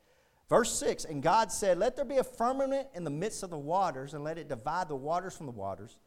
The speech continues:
And God made the firmament and divided the waters which were under the firmament from the waters which were above the firmament, and it was so. And God called the firmament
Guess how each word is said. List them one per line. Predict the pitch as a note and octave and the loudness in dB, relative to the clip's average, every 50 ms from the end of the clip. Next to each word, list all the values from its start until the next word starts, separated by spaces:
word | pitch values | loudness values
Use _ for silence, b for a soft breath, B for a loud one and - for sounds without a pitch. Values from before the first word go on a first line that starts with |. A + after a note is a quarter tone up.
| b b b b b b b b b b b b - | b b b b b b b b b b b b -6
And | B2+ C3 | -2 2
God | D#3 G#3 A#3 B3 | 2 2 2 2
made | A#3 A3 A3 | 2 0 0
the | D#3+ D#3 | 0 -4
firmament | - - - A3 A3 C4+ B3+ A#3 A3+ A3 G#3+ | -6 -4 -4 -2 -2 -2 -2 -4 -4 -4 -2
and | F3+ F#3 D#3+ D3 C3 | -2 -2 -2 -2 -4
divided | A#2+ A#2 - F3 F#3 G#3 G#3 F#3+ D3+ | -4 -2 0 2 2 2 2 0 0
the | D3+ C#3+ | -2 0
waters | C3+ D3 F#3 G#3 A3+ A3 A3 A3+ A3 - - | 2 4 6 6 6 6 4 2 -2 -2 -2
which | F3+ F3 - - | -4 -4 -4 -4
were | D#3 D3+ - - | -4 -4 0 2
under | G3 B3+ D4+ D#4 C4+ | 2 2 2 2 0
the | A3 D#3 | 0 0
firmament | - D#3 C#3+ C#3 C3 B2+ B2+ C3 C#3 D#3+ - - _ _ _ _ _ | 2 2 4 4 2 0 -2 -4 -6 -8 -10 -14 _ _ _ _ _
from | - - D#3+ | -6 -4 -2
the | D3 C#3 | 0 2
waters | D3+ F3+ G#3 A3 G#3+ G3 - | 4 6 6 6 4 0 -2
which | F3+ E3+ - - | -4 -6 -4 -2
were | D#3+ | -2
above | C#3+ B2+ A#2+ A2+ D3+ A3+ D#4 F4+ E4+ - | -2 -2 2 4 8 12 12 12 12 12
the | G#3+ E3 | 8 -2
firmament, | - D#3+ D3 C#3 C3 A#2+ B2 D3 F#3 - - | 0 0 0 0 0 -2 -2 -4 -6 -10 -10
and | - D3 F3 | -8 -4 -2
it | B3+ C4+ | -2 -2
was | A3+ F3+ - | -2 -4 -6
so. | - - - B3+ C4 A3 C#3 G2 E2 D#2+ F#2+ A2 - _ _ _ _ _ b b b b b b b b b - | -4 -2 0 2 2 2 2 0 -2 -6 -10 -14 -20 _ _ _ _ _ b b b b b b b b b -14
And | G#2+ | -6
God | G#2 D3 D#3 F#3 | -2 0 0 0
called | - - G#3 A3 | 0 -2 -4 -4
the | G#3 | -6
firmament | - - G#3 G3+ F#3+ E3+ D#3 C#3+ B2+ A2 - | -4 -2 -2 -2 0 -2 -4 -4 -6 -8 -10